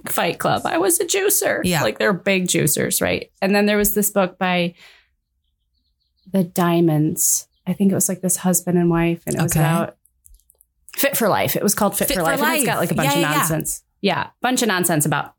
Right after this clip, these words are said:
Speaker 1: meat being evil and all, you know, bad for you and all that jazz that I don't really subscribe to. But,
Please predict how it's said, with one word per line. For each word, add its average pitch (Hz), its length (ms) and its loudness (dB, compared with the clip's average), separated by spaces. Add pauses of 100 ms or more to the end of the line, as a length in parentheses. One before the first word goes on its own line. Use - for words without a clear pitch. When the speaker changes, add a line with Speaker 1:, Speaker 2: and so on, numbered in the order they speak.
Speaker 1:
meat 165 360 2
being 147 260 2
evil 147 340 2
and 151 100 0
all, - 160 -2
you 175 80 0
know, 151 120 2
bad 143 320 -4
for 139 60 0
you 147 120 2
and 156 100 0
all - 120 -2
that - 180 -4
jazz - 280 -2
that 156 100 -2
I 147 80 0
don't 147 120 0
really 147 200 2
subscribe 147 460 -2
to. 156 180 -2
But, 151 280 -4